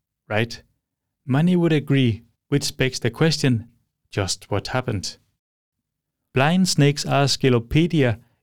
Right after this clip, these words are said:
infrastructure of snakes, often less than thirty centimeters. They are fossorial animals, which means they spend the most, but not all, of their time on the ground,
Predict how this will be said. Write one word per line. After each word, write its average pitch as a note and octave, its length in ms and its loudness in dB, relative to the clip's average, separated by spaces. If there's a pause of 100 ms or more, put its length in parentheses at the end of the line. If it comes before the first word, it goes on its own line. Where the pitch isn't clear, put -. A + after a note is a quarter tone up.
(120)
infrastructure C#3 800 0
of C3 280 -4
snakes, A#2+ 540 -2 (300)
often F3 380 0
less B2+ 200 0
than B2+ 180 2
thirty G#2 380 -2
centimeters. A2 840 -2 (760)
They C#3 80 2
are C3+ 40 4
fossorial C3+ 840 4
animals, C#3 520 2
which - 300 0
means D3+ 260 4
they D3 120 2
spend B2 340 0
the B2 60 0
most, D3 440 2 (300)
but G#2 120 -2
not F#2+ 140 -2
all, A#2+ 380 2 (340)
of D3 100 -6
their E3 120 2
time E3+ 460 0
on G#2+ 120 -8
the A2+ 140 -2
ground, C#3+ 500 0